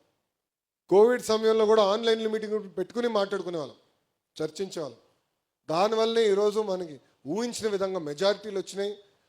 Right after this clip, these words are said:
భారతదేశ చరిత్రలో ఎప్పుడు లేని విధంగా తొంభై నాలుగు శాతం సీట్లు కూటమి ప్రభుత్వం కైవసం చేసుకుంది.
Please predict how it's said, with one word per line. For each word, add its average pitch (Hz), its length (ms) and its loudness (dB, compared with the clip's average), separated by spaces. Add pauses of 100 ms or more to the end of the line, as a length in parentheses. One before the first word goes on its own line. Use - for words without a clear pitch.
(360)
భారతదేశ 208 600 0 (180)
చరిత్రలో 233 480 0 (100)
ఎప్పుడు 214 260 -6
లేని 214 200 -2
విధంగా 202 280 0 (480)
తొంభై 196 320 -4
నాలుగు 180 340 0
శాతం 147 420 -8
సీట్లు 214 440 -6 (400)
కూటమి 165 380 -10
ప్రభుత్వం 151 440 -12 (100)
కైవసం 147 380 -12
చేసుకుంది. 123 480 -18